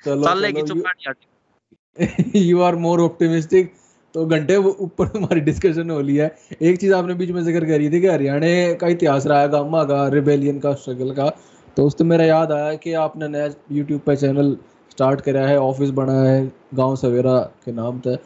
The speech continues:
Speaker 1: और आप हरियाणा के और आसपास के जो रूरल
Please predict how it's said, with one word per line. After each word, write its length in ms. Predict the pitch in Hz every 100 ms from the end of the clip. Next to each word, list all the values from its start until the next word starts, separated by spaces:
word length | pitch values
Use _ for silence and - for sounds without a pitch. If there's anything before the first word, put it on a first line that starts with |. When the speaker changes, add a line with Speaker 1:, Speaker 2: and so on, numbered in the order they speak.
| _ _
Speaker 1:
और 80 | 131
आप 180 | 143 139
हरियाणा 460 | 127 131 147 160 160
के 240 | 160 156
और 140 | 151
आसपास 440 | 151 156 - 143 139
के 120 | 151
जो 280 | 143 151 147 _ -
रूरल 400 | 156 190 190 143